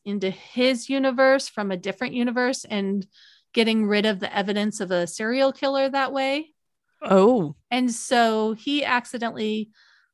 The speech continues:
Speaker 1: um, ends up in the other universe via a universe switching train kind of thing. It's weird.
Speaker 2: Uh-huh.
Speaker 1: I know, but hence
Speaker 2: Does
Speaker 1: the
Speaker 2: it go
Speaker 1: name
Speaker 2: through a
Speaker 1: Train.
Speaker 2: tunnel?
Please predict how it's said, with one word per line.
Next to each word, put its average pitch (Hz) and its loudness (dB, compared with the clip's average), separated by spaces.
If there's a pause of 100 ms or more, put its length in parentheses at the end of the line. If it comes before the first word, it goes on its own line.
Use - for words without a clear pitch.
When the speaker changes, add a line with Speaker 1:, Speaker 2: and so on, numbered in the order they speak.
Speaker 1:
um, 202 0
ends 233 2
up 226 0
in 208 -2
the 208 0
other 240 0
universe 220 -2
via 202 2
a 180 2
universe 208 -4 (480)
switching 226 0
train 226 2
kind 233 -2
of 233 -4
thing. 233 -2
It's - -16
weird. 185 2
Speaker 2:
Uh-huh. 190 0 (340)
Speaker 1:
I 202 2
know, 180 -4
but 233 0
hence 247 0
Speaker 2:
Does 226 6
Speaker 1:
the 220 10
Speaker 2:
it 220 6
go 220 8
Speaker 1:
name 214 8
Speaker 2:
through 233 6
a - 8
Speaker 1:
Train. 190 6
Speaker 2:
tunnel? 208 6